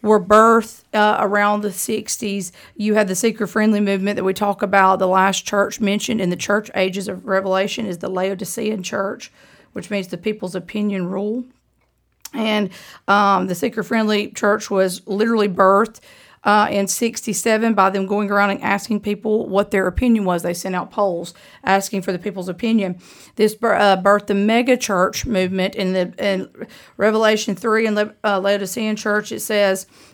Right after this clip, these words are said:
"You're a church that is rich and you're increased with goods, but you're naked, poor, wretched, blind, and miserable, and you make me wanna spew you out of my mouth." And so, um, we, t-, you know, that,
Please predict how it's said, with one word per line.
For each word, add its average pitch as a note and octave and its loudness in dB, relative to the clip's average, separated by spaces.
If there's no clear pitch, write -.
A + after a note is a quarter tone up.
"You're G3 6
a F#3+ 4
church G#3+ 2
that G3 0
is F3+ -4
rich G#3+ 0
and F#3+ -2
you're F#3 -2
increased G3 -2
with F#3 -6
goods, G3+ 2
but F#3+ 0
you're F#3+ 0
naked, G3 -2
poor, G3+ 0
wretched, F#3 0
blind, F#3 0
and G3+ -4
miserable, G3 -6
and G3 -4
you G3+ -8
make G3 -2
me F#3+ -2
wanna F#3 0
spew F3+ -6
you F#3 -2
out G3+ 0
of F3+ -4
my F3 0
mouth." F#3 2
And G#3+ 0
so, G3 2
um, G3+ 0
we, A3 2
t-, A#3 -8
you A3 -4
know, G3 2
that, A3 4